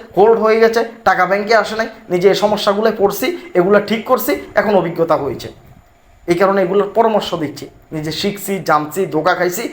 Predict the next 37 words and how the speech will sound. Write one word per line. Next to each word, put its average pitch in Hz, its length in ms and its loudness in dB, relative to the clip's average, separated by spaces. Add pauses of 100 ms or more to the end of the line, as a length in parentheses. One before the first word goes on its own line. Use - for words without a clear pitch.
(280)
এরপরে 196 400 0
এখন 139 120 -8 (100)
শিক্ষা 180 340 -4
হয়েছে। 117 260 -8 (540)
আপনাদেরকে 160 400 -2 (100)
জানাচ্ছি 170 360 0 (300)
যাতে 190 240 2
আপনারা 185 280 2
আমার 233 240 4
মতো 156 160 -4 (720)
অনেকগুলো 208 400 2 (100)
বছর 175 280 -6
যাতে 160 220 0
সময় 151 220 -6
নষ্ট - 160 -12 (160)
না 110 80 -2 (100)
করেন, 247 160 4 (320)
সঠিক 302 320 2
রাস্তায় 170 300 0
যাতে 147 240 0
অনলাইন 139 300 -4
থেকে 156 160 0 (320)
ইনকাম 214 320 0
করতে 139 240 -8
পারেন। 120 180 -4 (720)
আশা 156 200 -6
করি 151 220 -2
বুঝতে 127 300 -10
পারছেন। 113 260 -6 (520)
সবাই 139 260 0
ভালো 127 200 -2
থাকবেন, 135 300 -10
সুস্থ 143 160 -12 (100)
থাকবেন, 139 240 -2 (360)
মনোযোগ 156 300 -6 (120)
সহকারে, 131 340 -2 (360)
ধৈর্য 175 220 -2